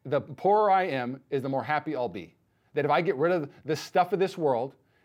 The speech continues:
they're both external answers. One's an external answer of having a lot of stuff is gonna make me happy,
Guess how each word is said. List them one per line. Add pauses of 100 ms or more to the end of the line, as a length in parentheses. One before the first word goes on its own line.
they're
both
external
answers. (480)
One's
an
external
answer
of
having
a
lot
of
stuff (280)
is
gonna
make
me
happy,